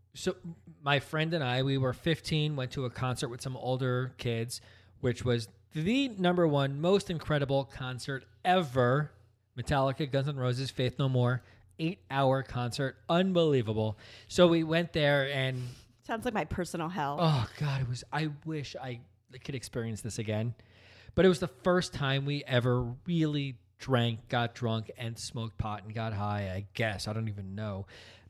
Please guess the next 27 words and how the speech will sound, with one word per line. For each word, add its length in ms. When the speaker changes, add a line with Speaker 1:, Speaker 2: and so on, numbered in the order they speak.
Speaker 1:
but 400
we, 100
we, 460
uh, 240
tailgated 540
for, 120
like, 220
two 180
hours 460
before 320
the 100
thing. 400
And 140
I, 200
I, 340
I 40
just 300
remember 400
the 80
feeling 400
of 140
not 440
being 280
able 260
to 240
even 280
walk 340